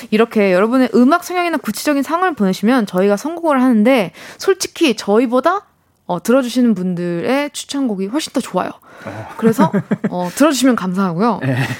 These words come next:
Speaker 1: 문자, 콩, 홈페이지, 키스팝스 게시판 모두 환영인데
Speaker 2: 네.
Speaker 1: 여러분, 이왕 보낼 거 샵 팔구일공 장문 백 원에 보내는 게 좋겠죠? 인터넷 콩, 모바일 콩, 마이케이는 무료인데
Speaker 2: 네.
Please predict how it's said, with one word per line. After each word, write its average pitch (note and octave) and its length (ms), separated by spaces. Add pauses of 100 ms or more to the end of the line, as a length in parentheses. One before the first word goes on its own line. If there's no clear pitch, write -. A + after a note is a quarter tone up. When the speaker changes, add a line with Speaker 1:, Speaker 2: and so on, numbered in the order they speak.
(220)
Speaker 1:
문자, D4+ 360
콩, F4 220
홈페이지, E4 420
키스팝스 - 440
게시판 A3 360
모두 G3 200
환영인데 D#4 580 (140)
Speaker 2:
네. C3+ 100
Speaker 1:
여러분, A3 320 (380)
이왕 C4+ 260
보낼 G3 300
거 C#4 320 (260)
샵 G#4+ 240 (260)
팔구일공 D4+ 540
장문 A#3 440 (520)
백 G3+ 180
원에 C#4 160
보내는 F#3 280
게 F3+ 80
좋겠죠? B3+ 420 (540)
인터넷 E4 340
콩, E4+ 160
모바일 A#3+ 260
콩, C#4 200
마이케이는 G3+ 480
무료인데 A#3+ 460 (320)
Speaker 2:
네. A#2+ 280